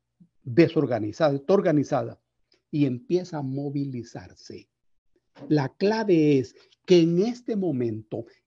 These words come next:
ese gran sector mayoritario de la sociedad tenga clara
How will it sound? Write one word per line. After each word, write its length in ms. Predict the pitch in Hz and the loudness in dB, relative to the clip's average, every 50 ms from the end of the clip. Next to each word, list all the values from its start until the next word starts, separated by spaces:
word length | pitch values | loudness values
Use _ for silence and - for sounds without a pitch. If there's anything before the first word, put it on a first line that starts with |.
| _ _ | _ _
ese 600 | - - 220 254 233 240 - - 165 143 139 - - | 6 8 8 8 8 6 0 0 0 0 0 -2 -8
gran 600 | - 127 135 185 226 240 247 262 240 220 196 160 | -10 -6 0 4 4 6 6 6 4 2 0 -2
sector 500 | - 180 156 - _ _ - 208 208 208 | -4 -6 -8 -8 _ _ -4 -2 -2 -2
mayoritario 800 | 180 156 147 147 139 135 131 123 120 - - 175 180 160 151 143 | -4 -4 -4 -2 -4 -4 -6 -8 -8 -6 -4 -4 -2 -2 -2 -4
de 100 | 135 127 | -4 -6
la 120 | 120 120 | -8 -8
sociedad 640 | - - 160 139 131 - - 160 147 170 240 311 320 - _ _ _ _ _ _ - | -10 -8 -10 -10 -10 -8 -6 -2 0 2 0 0 -2 -8 _ _ _ _ _ _ -6
tenga 440 | 208 214 220 214 202 196 165 139 _ _ | -4 -4 -4 -6 -8 -10 -10 -12 _ _
clara 440 | - 240 226 214 208 220 220 220 | -12 -10 -10 -10 -12 -12 -14 -16